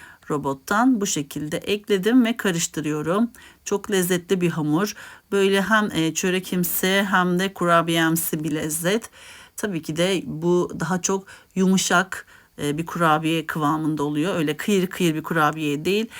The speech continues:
En az iki üç aya kadar da kapalı bir kapta kapağını sıkıca kapattıktan sonra derin dondurucunuzda iki üç aya kadar muhafaza edebilirsiniz.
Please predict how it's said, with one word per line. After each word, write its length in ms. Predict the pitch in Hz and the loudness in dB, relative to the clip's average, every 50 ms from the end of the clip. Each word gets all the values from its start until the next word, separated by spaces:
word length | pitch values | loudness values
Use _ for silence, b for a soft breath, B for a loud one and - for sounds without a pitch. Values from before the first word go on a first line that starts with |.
| B B B B B - | B B B B B 0
En 140 | 247 240 | 2 4
az 280 | 208 185 185 185 180 - - | 4 4 4 2 0 -2 -4
iki 300 | 196 180 - - 185 - | -8 -8 -6 -8 -8 -4
üç 240 | - 226 214 - - - | -4 -6 -6 -6 -6 -4
aya 280 | 156 151 143 143 - | -2 -2 -2 -2 -2
kadar 440 | - 226 208 190 160 156 151 - 143 | -2 -2 0 0 0 -2 -2 -4 -2
da 160 | 180 202 240 B B B B B B _ _ _ _ _ _ _ _ _ _ _ _ _ _ _ _ _ _ _ _ _ _ b b b b b b b b | 0 0 -2 B B B B B B _ _ _ _ _ _ _ _ _ _ _ _ _ _ _ _ _ _ _ _ _ _ b b b b b b b b
kapalı 360 | - 254 - - 240 233 220 185 | -4 -2 2 2 4 4 4 2
bir 120 | 175 170 | 2 0
kapta 640 | - 233 214 208 - - - - 233 233 - 277 - - _ - | 4 4 4 2 2 -4 -2 0 0 0 0 -4 -8 -18 _ -4
kapağını 480 | - 262 254 - 226 185 165 170 170 170 | -2 -2 0 2 2 2 2 0 0 0
sıkıca 340 | - 214 - 190 - - | -2 -2 -2 -4 -4 -2
kapattıktan 720 | - 220 214 - 208 202 - - 190 - - - 185 180 | -4 -2 0 2 0 0 0 -6 -12 -8 -2 0 0 0
sonra 360 | 190 - - 156 147 160 - - | 0 -2 -2 -4 -4 -4 -2 -2
derin 300 | 190 196 202 196 175 170 | -2 -2 -2 -2 -4 -4
dondurucunuzda 800 | 156 156 156 - - 151 151 - 135 139 160 165 180 - - | -4 -6 -6 -6 -6 -6 -6 -6 -4 -4 -4 -2 -2 -2 -2
iki 240 | - - - - 190 | -2 -4 -6 -4 -4
üç 160 | 170 165 - | -4 -2 -4
aya 180 | - - - - | -6 -6 -6 -4
kadar 300 | - 196 185 165 175 202 | -4 -2 0 2 2 2
muhafaza 560 | 208 185 165 160 160 160 156 151 - 196 - - | 2 2 0 0 0 0 -4 -4 -4 -6 -6 -6
edebilirsiniz. 960 | 175 - 156 160 160 151 151 143 151 - - - - - 180 220 240 - | -4 -4 -4 -4 -4 -6 -6 -4 -4 -4 -6 -6 -6 -2 0 0 0 -2